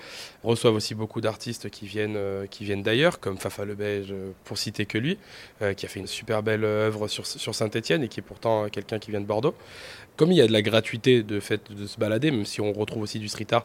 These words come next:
dans certaines galeries, et là aussi on refait un peu le clin d'œil à Banksy qui disait que selon où on le retrouve, ben, on donne un prix à ce que l'on voit. Est-ce que ça affirme culturellement la ville de Saint-Étienne ? Possiblement. Aujourd'hui, oui, ça nous permet de, en tout cas, de défendre de nombreux artistes au niveau national.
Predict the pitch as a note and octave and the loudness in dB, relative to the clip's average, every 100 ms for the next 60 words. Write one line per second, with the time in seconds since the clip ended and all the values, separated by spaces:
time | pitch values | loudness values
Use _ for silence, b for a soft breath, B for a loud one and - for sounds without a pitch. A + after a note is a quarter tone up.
0 | - A2 A2 A2+ G#2 G#2+ A2 A2+ C3 G2 | 0 -2 0 0 0 2 2 6 6 6
1 | G2 A2 G#2+ A#2 G#2 G2+ G#2+ G#2 G#2+ - | 2 2 2 4 2 2 0 0 0 0
2 | G#2+ G#2+ G#2 G#2 - A2+ G2+ G2+ A2 G#2+ | 4 4 2 -2 -4 -6 -6 -2 -2 0
3 | G2+ B B B - A2+ A2+ A2+ A2 A2 | -4 B B B -2 4 6 6 6 4
4 | G#2+ G#2+ - B2+ A#2 G#2 G2+ G#2 G2 G2 | 2 0 0 -2 0 -2 -2 -2 -4 -6
5 | G2 G#2 G#2+ G#2+ G#2 - - C3 - A2 | -8 -4 2 4 2 0 -4 -4 -4 -6
6 | - G#2+ G#2 A2+ D3+ - B B B - | -2 2 2 4 4 2 B B B -2
7 | B2 - C#3 - B2+ B2+ - C#3 B2+ A#2+ | 0 4 2 6 6 6 2 -2 -2 -6
8 | - A2+ A2 A#2 A2 G2+ G#2+ G#2+ - G#2 | -4 -2 -2 0 -2 -4 -6 -6 -4 -6
9 | A2+ - A#2 A2+ B B B - B2 - | -6 0 0 0 B B B 0 2 2
10 | A#2+ A#2 C3 D#3+ A2+ A2+ B2+ D3 A2 G#2 | 4 4 6 6 6 4 4 4 2 0
11 | G#2+ G#2+ B2 A2+ G2+ G2 - A2+ G#2+ G2+ | 0 2 2 2 0 -2 -4 -4 -4 -4
12 | G#2 A#2+ G#2+ G#2 A#2 A2 A2 G#2 - A#2+ | -4 -4 -4 -2 -2 -2 -2 -4 -6 -8
13 | G#2 G2+ G2+ G2+ - A#2 | -6 -6 -6 -6 -4 -4